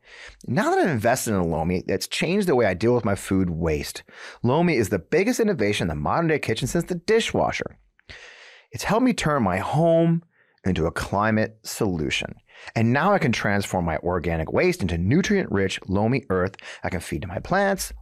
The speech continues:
lawn, or garden instead of sending it to the landfill.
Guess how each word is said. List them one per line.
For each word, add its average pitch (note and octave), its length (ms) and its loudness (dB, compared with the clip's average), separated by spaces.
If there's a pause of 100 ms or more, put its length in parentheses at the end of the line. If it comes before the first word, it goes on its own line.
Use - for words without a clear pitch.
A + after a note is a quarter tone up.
lawn, C3 480 2
or E3 340 2 (120)
garden F#2+ 340 2
instead G2 320 -2
of F2+ 120 -2
sending C3+ 260 0
it C3 40 -2
to B2 60 -8
the A#2+ 80 0
landfill. F#2 680 -2